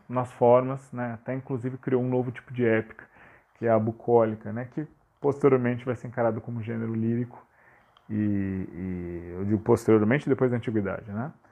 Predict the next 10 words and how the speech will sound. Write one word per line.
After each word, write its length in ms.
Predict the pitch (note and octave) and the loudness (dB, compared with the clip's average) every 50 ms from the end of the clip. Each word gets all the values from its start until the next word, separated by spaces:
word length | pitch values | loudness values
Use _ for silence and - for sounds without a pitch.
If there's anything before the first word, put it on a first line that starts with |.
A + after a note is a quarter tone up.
| _ _ _ _ _ _ _ | _ _ _ _ _ _ _
E 280 | - A2+ A2+ A2 A2 A2 | -6 -2 0 2 2 2
até 280 | A2 G#2 - - A2 A2 | 2 0 0 -2 -2 0
vai 140 | G#2 A2+ | 0 -2
integrar 680 | A2+ A2 A2+ - A#2+ A2+ G#2 A#2 A2+ A#2 A#2+ B2+ C3 - - | -2 -2 0 0 0 2 4 6 6 8 8 8 6 2 -2
a 100 | A#2+ A#2 | -2 -2
nossa 480 | A#2 A#2+ A#2+ B2+ C#3 C#3 - - C3 | 2 4 4 4 4 4 0 -6 -6
noção 560 | B2 A#2+ A2+ G#2 - - - A2 G#2+ G#2+ G2+ G2+ _ _ _ _ _ - G2+ | -4 -4 -6 -6 -8 -12 -10 -8 -8 -8 -8 -10 _ _ _ _ _ -18 -14
de, 280 | G#2 G#2 G2+ G2+ G2+ G2 - _ _ - | -10 -8 -6 -6 -8 -8 -12 _ _ -12
de 160 | G#2 G#2 G#2 | -6 -6 -4
lírica 420 | F#2+ F#2 F#2 F#2 G2 G2+ _ - | -4 -4 -6 -6 -8 -12 _ -20